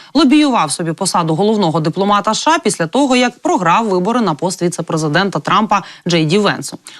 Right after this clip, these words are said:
У публікації також зазначалося, що Рубіо не врахував того, що на посаді держсекретаря його може затмити Стів Віткоф, забудовник та мільярдер, один із найближчих друзів Трампа.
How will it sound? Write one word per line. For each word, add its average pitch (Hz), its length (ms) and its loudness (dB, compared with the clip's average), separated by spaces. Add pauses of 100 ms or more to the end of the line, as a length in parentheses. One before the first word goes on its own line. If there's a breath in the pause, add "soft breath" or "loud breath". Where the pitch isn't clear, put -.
У 240 60 0
публікації 240 580 2
також 202 300 -4
зазначалося, 185 680 0
що 160 200 -4
Рубіо 208 320 2
не 180 100 2
врахував 214 500 0
того, 214 240 0
що - 180 -6
на 180 120 0
посаді 202 420 -2
держсекретаря 202 840 0 (260 loud breath)
його 262 240 4
може 269 360 4 (200 loud breath)
затмити 220 500 2
Стів 202 240 -2
Віткоф, 175 360 -2 (280 soft breath)
забудовник 240 680 4
та 175 100 -4
мільярдер, 165 640 0
один 214 400 0
із 156 120 -4
найближчих 156 680 0
друзів 175 400 0
Трампа. - 440 -6